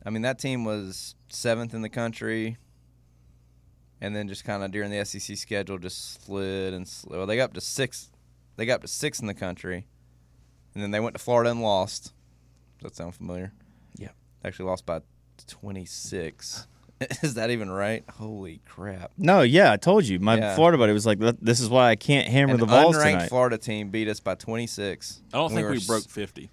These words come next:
Speaker 1: we were sixth in the country. We did not. It was seventy-five forty-nine. Then you lost to Missouri, who was good. They were top twenty team. Then you won a couple games. You beat Kansas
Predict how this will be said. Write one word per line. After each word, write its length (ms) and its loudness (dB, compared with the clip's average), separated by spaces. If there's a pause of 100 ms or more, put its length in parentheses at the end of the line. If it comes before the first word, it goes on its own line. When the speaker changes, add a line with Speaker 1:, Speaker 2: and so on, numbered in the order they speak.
Speaker 1:
we 100 -6
were 60 -2
sixth 320 -6
in 40 -8
the 60 -6
country. 360 -8
We 100 -6
did 140 -8
not. 140 -4
It 40 -2
was 100 -8
seventy-five 460 -4
forty-nine. 760 -10 (880)
Then 140 -4
you 100 -2
lost 200 2
to 60 -10
Missouri, 560 -2
who 100 0
was 180 -6
good. 320 -2
They 100 -4
were 80 -6
top 200 -6
twenty 220 -10
team. 420 -12 (500)
Then 120 -4
you 80 -2
won 160 0
a 40 -4
couple 300 -6
games. 240 -8
You 60 -4
beat 320 -4
Kansas 680 -2